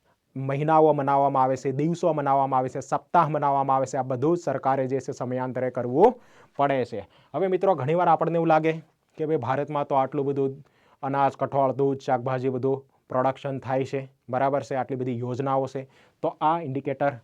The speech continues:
આ ડેટા એ ખોટો હોઈ શકે, આવું સરકારને પણ લાગે છે. પરંતુ મિત્રો, એ ડેટા કઈ બાબતના આધારે પબ્લિશ કરવામાં આવે છે, ખ્યાલ છે તમને? તો હમણાં જે આપણે વાત કરી એ ચાર બાબતો, સ્ટન્ટિંગ,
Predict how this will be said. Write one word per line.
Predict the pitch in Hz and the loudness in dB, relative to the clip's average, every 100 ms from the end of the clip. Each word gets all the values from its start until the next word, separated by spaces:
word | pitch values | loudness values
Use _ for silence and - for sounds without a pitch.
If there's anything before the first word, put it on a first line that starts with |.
| _ _ _ _ - _ - | _ _ _ _ -20 _ -6
આ | 131 | -4
ડેટા | 120 127 143 | -2 -2 0
એ | 139 | -2
ખોટો | 131 - 135 147 | -2 -6 -4 0
હોઈ | 131 123 | 0 -2
શકે, | 127 127 - 101 - _ - | -6 -8 -8 -10 -12 _ -10
આવું | 135 135 | -4 -4
સરકારને | 123 120 - 151 165 170 | -4 -4 2 2 2 -2
પણ | 160 | -2
લાગે | 135 120 113 | 0 0 -2
છે. | 104 95 | -6 -10
પરંતુ | - 143 160 160 | -10 -6 -6 -4
મિત્રો, | 139 127 127 123 95 143 185 _ _ - | -4 -6 -4 -4 -2 -4 -6 _ _ -10
એ | 123 | -8
ડેટા | 104 147 165 | -2 -2 0
કઈ | 160 196 220 | 0 2 4
બાબતના | - 147 139 139 131 | 4 4 -2 -2 -2
આધારે | 117 139 | -2 -4
પબ્લિશ | 143 127 131 131 | -2 -4 -4 -4
કરવામાં | 139 135 135 131 | -2 2 2 2
આવે | 131 | 0
છે, | 135 | -2
ખ્યાલ | 127 135 135 | -8 -4 -4
છે | 147 160 | -4 -4
તમને? | 165 165 180 - _ _ | -4 -4 -8 -10 _ _
તો | 151 | -6
હમણાં | 123 131 170 202 | -4 0 2 4
જે | 185 | 4
આપણે | 165 147 147 | 2 2 2
વાત | 139 135 | 2 2
કરી | - 135 117 123 - _ - | 0 -2 -2 -6 -12 _ -6
એ | 139 | -6
ચાર | 139 151 165 180 180 | -4 2 4 6 6
બાબતો, | 143 131 131 - 123 110 - _ _ _ _ _ _ _ _ - - | 6 4 2 0 -2 -2 -8 _ _ _ _ _ _ _ _ -20 -20
સ્ટન્ટિંગ, | - - 123 127 120 156 185 | -20 -6 -4 -4 -4 -2 -2